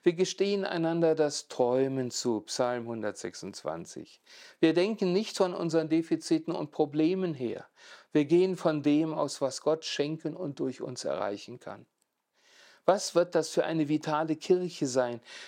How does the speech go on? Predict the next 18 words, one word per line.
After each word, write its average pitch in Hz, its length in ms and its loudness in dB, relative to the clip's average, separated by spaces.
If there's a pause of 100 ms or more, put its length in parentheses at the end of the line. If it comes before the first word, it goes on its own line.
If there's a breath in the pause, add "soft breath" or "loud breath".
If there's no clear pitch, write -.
(100)
in 151 140 -2
der 156 220 4
nicht 185 340 -2
mehr 156 140 2
nur 151 240 2
die 151 100 0
Bewahrer 139 640 0
und 151 200 -8
Analytiker 123 1000 -2
dominieren, 131 800 -2 (320 loud breath)
sondern 147 340 0
auch - 240 -6
Performer 165 640 -2
und 127 200 -12
innovative, 147 920 -2
kreative 135 840 -2
Raum 151 320 0
haben 113 400 -4